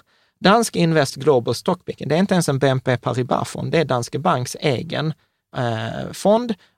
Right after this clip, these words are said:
Avgift en komma åttiosju, varav provisions-, eh, varav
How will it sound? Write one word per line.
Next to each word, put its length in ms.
Avgift 640
en 220
komma 240
åttiosju, 680
varav 920
provisions-, 1040
eh, 200
varav 840